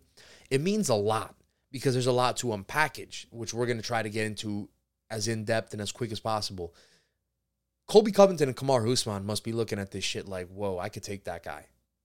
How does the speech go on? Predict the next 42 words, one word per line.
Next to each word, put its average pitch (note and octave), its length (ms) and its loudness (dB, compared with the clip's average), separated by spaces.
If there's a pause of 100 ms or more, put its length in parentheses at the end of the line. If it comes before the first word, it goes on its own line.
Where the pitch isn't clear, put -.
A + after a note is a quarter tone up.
(200)
I A2 120 -6
can A2+ 160 -6
take A2+ 240 -6
that F2+ 220 -8
guy." D#2+ 180 -14 (460)
You B2+ 60 -4
know, B2+ 100 2
before C#3+ 340 4
this C#3+ 120 -4
fight, C3+ 280 4
maybe A#2 220 -2
he - 20 -2
looked A2 200 0
like G#2 120 -6
a G2+ 40 -4
boogeyman, G2+ 460 -2
looked G2+ 160 -4
like G2 80 -4
a G2 60 -4
world G2 320 -2
beater, G2+ 200 -4
looked G2 200 -6
like G2 80 -8
a F#2+ 80 -10
killer. G2+ 320 -4
But G2 260 -4 (840)
you D3 80 -2
look G#3 120 6
at E3+ 60 4
the C#3 80 0
guy C3 160 6
now, B2+ 460 2
and G#2 240 -6 (580)
Colby's D3+ 420 2
saying, A2 440 2 (580)
"Oh, G3 300 -4 (720)
you're F#3 100 -8
getting F3 180 0
taken C#3 340 2
down C3 260 6
like G2+ 160 -4
that? B3+ 300 2